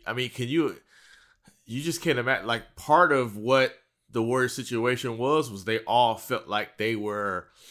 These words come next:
basically on eggshells around K D. Like, he had so much power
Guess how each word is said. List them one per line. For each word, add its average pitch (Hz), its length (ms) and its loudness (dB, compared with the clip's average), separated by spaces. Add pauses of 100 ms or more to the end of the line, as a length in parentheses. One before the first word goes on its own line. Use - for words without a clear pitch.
(240)
basically 113 520 0
on 101 260 -6
eggshells 101 500 -4
around 95 340 -4
K 101 200 -4
D. 98 240 -4
Like, 95 160 -8
he 120 140 -4
had 120 240 0
so 123 180 -2
much 113 260 -4
power 95 540 2